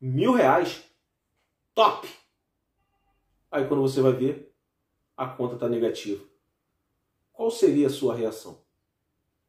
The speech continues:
Desesperadora, não é verdade? Agora, olha a outra aqui. Tá vendo esse print aqui? A opção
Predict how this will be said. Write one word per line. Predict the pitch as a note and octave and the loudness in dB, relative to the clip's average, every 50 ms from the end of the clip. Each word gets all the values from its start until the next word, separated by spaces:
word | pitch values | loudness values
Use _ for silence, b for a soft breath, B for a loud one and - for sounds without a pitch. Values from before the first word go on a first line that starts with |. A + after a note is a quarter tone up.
| _ _ _ _ | _ _ _ _
Desesperadora, | - G2+ G2+ A2 A2 - - A#2+ C3 E3+ - E3 C3+ A2 - - - - | -20 -20 -14 -12 -12 -6 0 2 2 4 4 4 2 2 2 -2 -8 -14
não | F2+ F#2+ | -14 -12
é | |
verdade? | G2 G2+ A#2 C#3 C#3+ C3 - - - _ _ _ _ | -8 -4 -2 0 0 -2 -4 -6 -12 _ _ _ _
Agora, | - G3 F3 A3 A3+ A3 A3+ - - | -10 -4 0 2 2 2 0 -2 -4
olha | A3+ B3+ B3+ A#3 | -2 2 4 6
a | G#3+ | 8
outra | G3 G3 G3 G3 - | 8 6 6 4 -2
aqui. | - - - - - - _ _ _ _ _ _ _ _ _ _ _ _ _ _ _ _ _ _ _ _ _ _ _ _ _ - | -10 -12 -14 -14 -14 -16 _ _ _ _ _ _ _ _ _ _ _ _ _ _ _ _ _ _ _ _ _ _ _ _ _ -6
Tá | B2+ | -4
vendo | C3 D#3 E3 | -2 0 -2
esse | - - - | -2 -2 -6
print | - C#3 C3+ C3 C3 | -6 -4 -4 -2 -4
aqui? | - D#3 G3 G3 F#3+ - - _ _ _ _ _ _ _ _ _ _ _ _ _ _ _ _ _ _ _ _ _ _ _ _ _ _ _ | -2 -2 -4 -4 -4 -8 -16 _ _ _ _ _ _ _ _ _ _ _ _ _ _ _ _ _ _ _ _ _ _ _ _ _ _ _
A | - G#3+ B3+ | 0 2 2
opção | D4+ D4+ - - - - - - D3 C3 C3 - - - | 2 2 0 -4 -6 -4 -4 -2 -2 -2 -4 -6 -10 -18